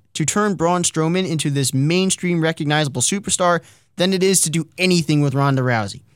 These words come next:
Obviously, they see it differently, but in teaming Ronda Rousey with Braun Strowman for the benefit of getting her cheered,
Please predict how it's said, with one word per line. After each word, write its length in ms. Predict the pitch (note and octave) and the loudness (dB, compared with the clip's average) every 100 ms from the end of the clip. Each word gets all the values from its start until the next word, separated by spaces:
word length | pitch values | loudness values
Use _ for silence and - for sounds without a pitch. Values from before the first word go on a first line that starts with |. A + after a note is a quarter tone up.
| _ _ - | _ _ 0
Obviously, 440 | E3+ G3 F3+ E3+ | 2 2 2 0
they 160 | D3+ D#3 | 2 0
see 300 | - C#3+ C3 | 0 0 0
it 120 | - _ | -2 _
differently, 560 | F3+ F3 D#3+ D3+ D3 D3 - _ _ _ _ - | -4 -2 -2 -2 -2 -4 -10 _ _ _ _ -8
but 420 | C3+ F#3 F#3+ - _ _ _ - | -4 2 2 0 _ _ _ -4
in 120 | D#3 | -2
teaming 360 | - A3 A3 G3+ | 0 0 0 2
Ronda 220 | G3+ F3+ | 2 4
Rousey 240 | F#3 E3 | 2 2
with 180 | E3+ D3+ | 0 0
Braun 200 | E3 E3 | 0 0
Strowman 320 | D3+ D3+ D3 | 0 -2 0
for 120 | D#3+ | 0
the 80 | C#3+ | 0
benefit 420 | B2 F3 F3+ E3+ | 0 -2 -2 -4
of 80 | D3 | -2
getting 240 | C#3+ D#3+ C3+ | 0 0 0
her 140 | C3+ | -2
cheered, 440 | - F3+ F3 E3 | -2 0 2 0